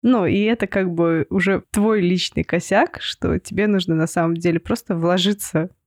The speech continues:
во всё, во всю работу. И это классно объяснить, классно показать, классно сделать и так далее. А не вот это просто: «Я сижу дома,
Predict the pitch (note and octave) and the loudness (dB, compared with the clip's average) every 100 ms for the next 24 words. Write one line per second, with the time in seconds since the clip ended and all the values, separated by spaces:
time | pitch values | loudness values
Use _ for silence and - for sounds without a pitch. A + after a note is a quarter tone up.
0 | _ F#3+ G3+ G3 - - D#3+ E3 - G3+ | _ -2 -2 -2 -4 0 2 0 -4 -4
1 | F#3+ F3+ - A3 F#3 D#3+ E3 B3+ - F#3 | 0 0 0 0 2 2 2 2 0 -4
2 | - _ _ _ _ _ _ _ _ - | -6 _ _ _ _ _ _ _ _ -4
3 | F#3+ F#3+ F#3 G3+ F#3+ - D#3+ F3+ - E3+ | 0 2 2 0 -4 0 0 0 0 -2
4 | D#3 - - _ - F#3 F3+ F3 - A#3 | -2 -6 -12 _ -6 -2 0 0 2 2
5 | D4 - - E3+ - D#3+ E3 - E3+ A3 | 2 0 -2 -2 -2 -6 -4 -4 0 2
6 | C4+ - - - D#3 - - D#3+ F3 A#3 | 0 -4 -8 -2 -2 -2 -6 -6 -2 2
7 | C#4 B3+ - - _ - F#3+ F#3+ E3+ E3 | 4 2 -2 -14 _ -4 0 2 4 4
8 | D#3 D#3 D#3 - - _ - F#3+ F#3+ F3+ | 4 2 2 -2 -20 _ 0 2 2 2
9 | F3 E3 F3 - D#3+ F3+ F#3 F3+ F3 F3 | -2 -2 -4 -2 0 0 -2 -2 -2 2
10 | D4+ E4+ D4 | 4 4 2